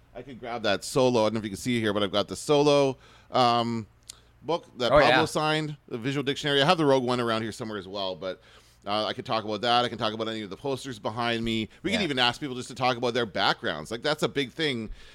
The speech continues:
Speaker 1: Everyone's curating their backgrounds. I see you are. I've got that,
Speaker 2: Oh, no.
Speaker 1: that lovely, uh,
Speaker 2: Cat
Speaker 1: bag of
Speaker 2: food.
Speaker 1: cat, cat chow behind
Speaker 2: Cat
Speaker 1: you.
Speaker 2: chow
Speaker 1: Uh,
Speaker 2: and Lord knows
Speaker 1: <laughs>
Speaker 2: what else is
Speaker 1: Piles.
Speaker 2: up there. That bi-, empty binders, pretty much.
Speaker 1: <laughs>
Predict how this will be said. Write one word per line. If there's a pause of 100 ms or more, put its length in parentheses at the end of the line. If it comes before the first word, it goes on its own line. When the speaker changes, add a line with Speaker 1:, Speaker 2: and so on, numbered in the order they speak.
Speaker 1:
Everyone's
curating
their
backgrounds.
I
see
you
are. (240)
I've
got
that, (120)
Speaker 2:
Oh,
no.
Speaker 1:
that
lovely,
uh,
Speaker 2:
Cat
Speaker 1:
bag
of
Speaker 2:
food.
Speaker 1:
cat, (240)
cat
chow
behind
Speaker 2:
Cat
Speaker 1:
you.
Speaker 2:
chow
Speaker 1:
Uh,
Speaker 2:
and (340)
Lord
knows
Speaker 1:
<laughs>
Speaker 2:
what
else
is
Speaker 1:
Piles.
Speaker 2:
up
there.
That
bi-,
empty
binders,
pretty
much.
Speaker 1:
<laughs>